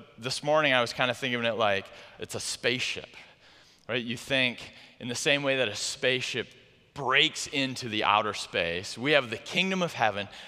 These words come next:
that is breaking into the kingdom of darkness. And Jesus is inviting you and I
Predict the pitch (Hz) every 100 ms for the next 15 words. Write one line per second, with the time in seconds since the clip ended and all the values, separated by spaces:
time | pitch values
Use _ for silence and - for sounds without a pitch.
0 | - 113 110 104 87 120 123 160 165 151
1 | 139 - 135 160 165 - 127 104 101 101
2 | - - - - 123 - 147 127 117 -
3 | 92 107 101 - 87 - - - - -
4 | 123 127 156 254 247 127 101 143 - 143
5 | 151 147 135 139 139 123 123 147 196 190
6 | 160 127 95 87 110